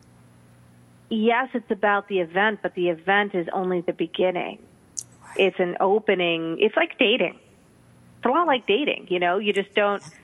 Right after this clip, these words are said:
uh, go to, you know, on a date with somebody and marry them.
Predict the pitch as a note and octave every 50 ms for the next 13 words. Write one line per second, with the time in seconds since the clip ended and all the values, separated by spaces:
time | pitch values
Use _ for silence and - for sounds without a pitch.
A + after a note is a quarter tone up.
0 | - - - - - - - - - G3 F#3+ F#3 F#3 F3+ F3+ F#3 F3 - - -
1 | _ _ _ _ _ _ - - - - - - - A3+ A3+ A3 A3 A3 A3 G#3+
2 | G#3+ G#3+ - - - G#3+ G3+ G3 G3 G3 G3 F#3+ G3 F#3+ G3 F#3+ - G#3 F#3+ F3+
3 | E3+ E3+ E3 E3+ F3+ F3 - - _ _ - F#3+ F#3+ F3+ F3+ E3+ - G3+ G3 G3+
4 | - - G3+ F#3 - - F#3+ F#3 F3 E3+ F3 E3+ E3+ E3+ E3 E3 F3 G#3+ - -
5 | - G3 F#3+ F#3 F3+ F3 F3 F3 F3 E3+ E3+ E3 E3+ G3+ A3 - - F#3+ F#3+ F#3+
6 | F3+ F3 E3 E3+ - - -